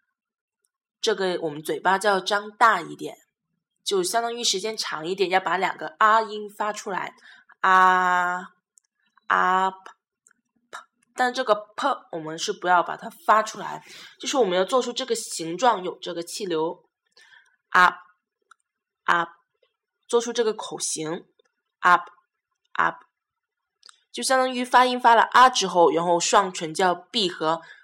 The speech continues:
发，成为一个发 “p” 的一个状态，就把气流堵塞住，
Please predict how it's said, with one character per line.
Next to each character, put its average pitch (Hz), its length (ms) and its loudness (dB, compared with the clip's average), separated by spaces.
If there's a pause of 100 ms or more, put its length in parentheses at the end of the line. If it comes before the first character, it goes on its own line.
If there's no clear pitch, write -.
(140)
发， - 180 -6 (240)
成 180 300 -2
为 180 160 4
一 175 120 -4
个 190 200 0
发 214 440 4
“p” 262 240 4
的 185 340 0 (240)
一 160 100 -12
个 175 100 -6
状 180 400 4
态， - 320 -8 (500)
就 190 160 2
把 - 320 0
气 - 200 -6
流 170 240 2
堵 170 240 -12
塞 208 280 0
住， 147 320 -10